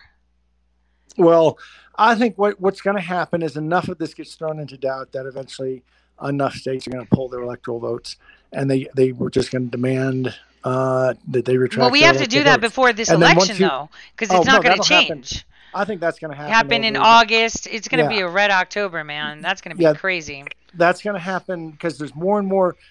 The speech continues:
Speaker 1: you know, I'm in touch with very, well, I'm in touch with people who are being contacted by other states, other counties, and other states saying, "We wanna organize an audit too." And these are like, these are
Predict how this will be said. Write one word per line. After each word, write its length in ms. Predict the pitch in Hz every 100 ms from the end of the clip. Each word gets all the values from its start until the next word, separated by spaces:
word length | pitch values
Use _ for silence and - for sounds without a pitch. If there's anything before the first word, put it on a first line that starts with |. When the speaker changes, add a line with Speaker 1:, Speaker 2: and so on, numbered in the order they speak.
| _ -
Speaker 1:
you 80 |
know, 140 | 165 147
I'm 240 | 165 208 208
in 100 | 185
touch 260 | 185 190
with 140 | 175 143
very, 320 | 160 165 160
well, 280 | 180 131 - _
I'm 180 | 175 196
in 80 | 185
touch 240 | - 196
with 160 | 180 -
people 400 | 160 151 143 143 -
who 360 | 156 156 151 -
are 120 | 151
being 260 | 135 156 151
contacted 760 | - 170 170 147 151 - 147 131 _ -
by 500 | 147 143 143 143 - -
other 200 | 156 156
states, 580 | - 151 156 147 - -
other 180 | 156 156
counties, 640 | 151 147 147 143 139 - _ - _ _ _
and 220 | 170 160 151
other 180 | 151
states 540 | 139 - 143 143 - -
saying, 520 | - 156 147 147 143
"We 120 | 143 151
wanna 220 | 147 143
organize 420 | 139 135 131 123
an 80 | 135
audit 260 | 131 120
too." 320 | - 135 170 - - - - -
And 200 | 151 143
these 160 | 160 147
are 60 |
like, 220 | 147 143 - -
these 220 | 147 139
are 200 | 143 135